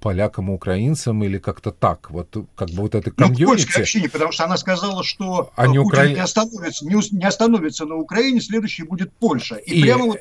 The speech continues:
Speaker 2: хотелось
Speaker 1: это, это очень
Speaker 2: польскому
Speaker 1: точная,
Speaker 2: населению.
Speaker 1: конечно, переадресация. Я должен сказать, что, а, это, по-моему, довольно сильно выглядело. Ясно показывало их разницу, вот это обсуждение международной политики.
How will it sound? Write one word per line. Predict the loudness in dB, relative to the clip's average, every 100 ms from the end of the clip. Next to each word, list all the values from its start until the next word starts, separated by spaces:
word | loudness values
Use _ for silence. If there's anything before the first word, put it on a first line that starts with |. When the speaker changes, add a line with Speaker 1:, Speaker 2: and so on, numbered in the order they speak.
| -8 -8
Speaker 2:
хотелось | 0 2 4
Speaker 1:
это, | 2
это | 4 2 4
очень | 4 4 2
Speaker 2:
польскому | 4 2
Speaker 1:
точная, | 2 0 -2 0
Speaker 2:
населению. |
Speaker 1:
конечно, | 0 2 0 0 -2
переадресация. | 0 -2 0 -2 -2 -4 0
Я | 0
должен | 2 0 -2
сказать, | -4 -4 -4
что, | -2 -2 -2 -10 -20 -20 -12
а, | -2 2 2 2 -2 -6 -20 _
это, | 0 0 0
по-моему, | 0 0 0 0
довольно | 0 0 0 -2 -2
сильно | 0 0 0 -2
выглядело. | -6 -6 -8 -8 -12 -18 -20 -20 -10 -6
Ясно | 0 2 0 -2 -4
показывало | -2 -2 -2 -2 -2 -4
их | -2
разницу, | -2 0 -2 -6 -6 -4 -2 -4
вот | -4
это | -4 -2
обсуждение | -4 -4 -2 -2 0 0
международной | -2 -2 -2 -2 -2 -2
политики. | -2 -2 -2 -6 -6 -8